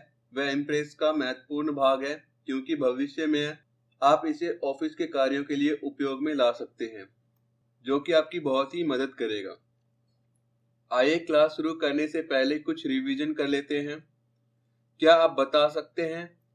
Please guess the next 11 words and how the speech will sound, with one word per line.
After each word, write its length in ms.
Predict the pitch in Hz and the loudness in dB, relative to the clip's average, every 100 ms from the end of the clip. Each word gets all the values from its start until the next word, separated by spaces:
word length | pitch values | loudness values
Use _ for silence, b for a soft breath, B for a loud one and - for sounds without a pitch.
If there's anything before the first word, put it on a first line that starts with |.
| _ | _
स्लाइड 320 | 139 139 156 | 0 2 2
शो 220 | - 156 151 _ _ _ _ _ _ - | -2 -6 -6 _ _ _ _ _ _ -6
के 140 | 151 | -4
लिए 160 | 156 165 165 | -2 -4 -6
कौन 260 | 143 143 | -6 -6
सी 140 | 147 165 | -6 -6
शॉर्टकट 440 | 156 147 - 151 | -4 -4 -4 -8
कमांड 360 | 156 143 143 147 | -4 -2 0 -2
का 120 | 156 | -2
उपयोग 340 | 147 156 151 - | -2 -2 -4 -2
करेंगे? 440 | 143 147 160 | -2 -2 -4